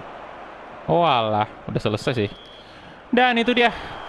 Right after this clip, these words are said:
Full time whistle. Hasilnya harus imbang. Satu sama. Tapi dari segi possession kayaknya kita jelas unggul ya dari Madrid. Tuh, lima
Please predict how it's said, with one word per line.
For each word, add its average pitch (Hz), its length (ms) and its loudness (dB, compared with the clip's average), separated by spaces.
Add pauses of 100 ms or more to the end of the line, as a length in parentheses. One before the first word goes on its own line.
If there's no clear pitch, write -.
(720)
Full 208 240 4
time 202 240 4
whistle. 196 320 4 (400)
Hasilnya 190 560 2
harus 180 240 4
imbang. 180 480 6 (1500)
Satu 139 320 0
sama. 139 400 2 (2750)
Tapi 127 240 0
dari 139 160 2
segi 127 320 2
possession 135 560 2
kayaknya 135 240 2
kita 143 320 0
jelas 113 240 2
unggul 117 320 2
ya 101 80 2
dari 98 480 0 (240)
Madrid. 104 320 0 (2000)
Tuh, 143 240 4
lima 135 160 4